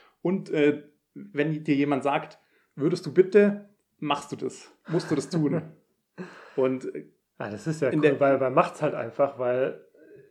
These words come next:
Speaker 2: man ja immer die Aufträge bekommt.
Speaker 1: Ja, in der ersten Hälfte vom Spiel, also das
Speaker 2: Ja,
Speaker 1: Erste,
Speaker 2: ist
Speaker 1: was er
Speaker 2: echt
Speaker 1: dir
Speaker 2: witzig.
Speaker 1: sagt, ist, du gehst aus dieser Tauchkapsel raus und dann sagt er, „Ähm, pass auf, hier gibt es, ähm, Splicer“, so heißen die
Speaker 2: Mhm.
Speaker 1: Bewohner, die verrückt geworden sind.
Speaker 2: Ja.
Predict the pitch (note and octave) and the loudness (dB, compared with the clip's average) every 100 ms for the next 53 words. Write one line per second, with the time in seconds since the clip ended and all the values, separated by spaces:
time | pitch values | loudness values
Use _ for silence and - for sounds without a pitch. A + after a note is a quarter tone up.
0 | - F3 C3+ C3 C#3 C#3+ C3+ D#3+ G3 G3+ | -14 -4 -2 2 2 2 4 10 10 10
1 | C3+ C3 B2+ - A#2 C3 B2+ - B2+ B2+ | 0 0 -2 -4 -4 -2 -4 -4 -2 -2
2 | F3+ F3 E3+ - C#3+ - F#3+ D#3 C3+ C#3+ | 0 2 2 0 -6 -2 6 6 6 0
3 | D3+ D3+ C#3+ C3+ B2+ C3 C#3+ B2+ D3+ C#3 | -2 0 2 4 4 4 0 0 -4 -6
4 | - _ _ _ - B2 D3+ D3+ D3 B2 | -10 _ _ _ -10 -4 -2 -2 0 -2
5 | C#3 E3+ - F3+ F3+ D#3+ E3 D3 C3+ C#3+ | 2 0 0 -2 2 2 2 0 0 0
6 | C#3+ C3 - - _ _ - A#2 - C3 | 0 -2 -6 -20 _ _ -12 -10 -6 -2
7 | B2+ E3+ - C3+ C3+ - C3 B2+ - B2+ | 0 0 0 -2 -2 -2 -2 -2 -6 -6
8 | A#2 - D3 D3 E3 E3 B2+ B2 - D3 | -6 -6 0 0 2 2 2 0 -2 -2
9 | C3 B2+ G#3 E3 C3 C3 B2+ D3+ D#3 D3+ | -2 0 0 0 -2 -2 -2 -4 -4 0
10 | D#3+ D#3 D#3+ | 2 2 -2